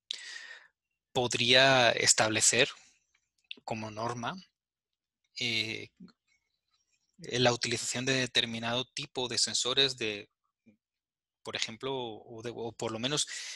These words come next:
establecer un mínimo de sensibilidad de algunos sensores a la hora de controlar las emisiones de algunas industrias. Y es bien difícil, eso lo, lo pude evidenciar yo, no directamente, porque yo lo,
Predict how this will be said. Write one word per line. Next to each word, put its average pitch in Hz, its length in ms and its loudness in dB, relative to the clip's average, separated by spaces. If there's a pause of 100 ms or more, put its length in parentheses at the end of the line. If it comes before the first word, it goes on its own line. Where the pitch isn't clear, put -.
(160)
establecer 120 460 0
un 135 260 -6
mínimo 143 440 0
de 113 120 -2
sensibilidad 110 720 4
de 135 100 2
algunos 110 300 0
sensores 131 540 0 (520)
a 110 120 0
la 107 140 -4
hora 113 120 -6
de 123 100 -4
controlar 120 420 -4
las 131 200 2
emisiones 120 540 2
de 120 60 -4
algunas 107 360 -4
industrias. - 720 -8 (1600)
Y 120 460 -6
es 113 140 0
bien 131 180 -2
difícil, 160 580 2 (180)
eso - 220 -2
lo, 117 260 -2
lo 110 200 -8
pude 113 240 0
evidenciar 123 640 2
yo, 139 260 -2
no 117 220 -2
directamente, 131 580 -4
porque 107 300 -10
yo 107 80 -12
lo, 113 180 -20